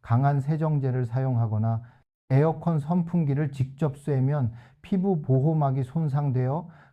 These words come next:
가려움 신호가 더욱 커집니다. 또한 높은 혈당은 소변을 통해 수분을 끌어내 몸을 탈수시키므로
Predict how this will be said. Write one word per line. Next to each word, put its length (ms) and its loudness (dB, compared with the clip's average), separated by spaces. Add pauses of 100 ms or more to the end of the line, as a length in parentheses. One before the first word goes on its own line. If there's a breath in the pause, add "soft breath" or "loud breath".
가려움 500 2
신호가 480 -2
더욱 360 0
커집니다. 720 -2 (380 soft breath)
또한 280 4
높은 360 4
혈당은 720 0 (280 loud breath)
소변을 500 2
통해 360 0 (340 loud breath)
수분을 500 0
끌어내 400 0
몸을 340 2
탈수시키므로 1040 -2